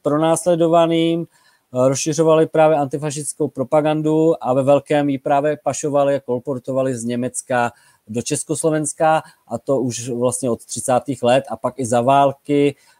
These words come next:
Eh, většina za to dopadla špatně, byla pozatýkána gestapem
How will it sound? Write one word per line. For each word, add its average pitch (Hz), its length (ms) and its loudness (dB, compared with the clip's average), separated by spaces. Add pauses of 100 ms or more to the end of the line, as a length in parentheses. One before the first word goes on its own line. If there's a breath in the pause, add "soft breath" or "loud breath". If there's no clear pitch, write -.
Eh, 123 200 4
většina 151 480 -2 (840)
za 131 180 -2
to 143 120 -8
dopadla 135 380 -2
špatně, 147 600 -2
byla 131 220 -2
pozatýkána 127 920 -4
gestapem 127 760 0